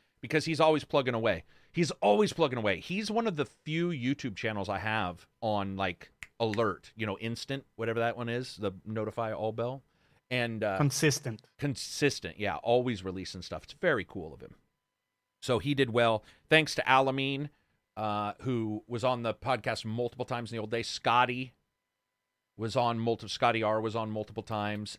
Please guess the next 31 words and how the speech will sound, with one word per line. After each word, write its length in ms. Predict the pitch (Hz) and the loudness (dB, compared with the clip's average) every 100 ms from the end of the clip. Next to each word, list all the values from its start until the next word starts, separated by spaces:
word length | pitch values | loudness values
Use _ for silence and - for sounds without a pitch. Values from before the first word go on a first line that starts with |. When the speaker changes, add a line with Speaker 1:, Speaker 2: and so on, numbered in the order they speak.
| - | 0
Speaker 1:
Absy's 440 | 131 131 123 120 | 2 2 -2 -2
been 160 | 113 120 | 0 0
on. 360 | 113 117 120 - | 0 -2 -4 -8
Citizen 400 | - 151 - 127 | -6 -4 -6 -6
Sleeve's 380 | - 113 107 98 | -6 -6 -6 -6
been 180 | 104 | -6
on. 340 | 104 104 101 110 _ _ _ _ _ _ | -4 -6 -8 -10 _ _ _ _ _ _
Yeah, 120 | 151 185 | 0 0
just 240 | 165 - | 0 -2
thanks 240 | 220 240 | -2 -2
to 80 | - | 0
all 120 | 156 | 2
you 100 | 202 | 2
guys, 260 | 131 113 95 | 4 4 2
man. 240 | 104 113 | -2 -2
You 100 | 120 | -2
make 200 | 127 143 147 | 0 0 0
it 80 | |
worth 240 | 131 151 135 | 2 0 0
it. 100 | 90 | -4
Especially 520 | 117 - 160 - 185 | -2 0 0 2 0
this 240 | 151 151 135 | 2 -2 -2
year, 240 | 156 147 | 0 0
Johnny 320 | 123 131 135 | 2 2 2
and 100 | 131 | -2
I 40 | 123 | -2
were 80 | |
talking 240 | 123 127 131 | 0 0 -2
about 100 | 117 | -6
this 140 | 107 | -6
prior. 440 | - 127 127 107 | 0 2 4 0